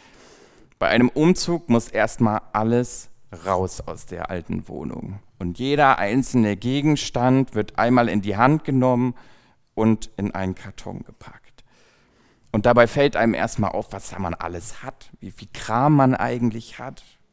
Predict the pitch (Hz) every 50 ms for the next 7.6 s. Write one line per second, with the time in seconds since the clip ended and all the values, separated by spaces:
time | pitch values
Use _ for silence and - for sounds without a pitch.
0 | _ _ _ _ _ _ _ _ _ _ _ _ _ _ _ _ _ _ - -
1 | 117 123 135 123 113 120 117 110 110 110 117 120 120 113 - 120 107 104 98 98
2 | 117 160 - - - - 160 131 113 104 - - - 85 92 87 - 92 87 90
3 | 87 - - - 120 127 - - 160 - 64 - _ _ _ _ _ _ _ _
4 | _ _ _ _ _ _ _ _ _ _ _ _ - - - 107 98 - - 113
5 | 117 135 165 156 - - 113 117 120 120 - - - - - - - - - -
6 | - 107 - - - - 120 127 131 143 139 135 131 120 113 113 - - - 107
7 | 101 95 95 98 101 - - - - - -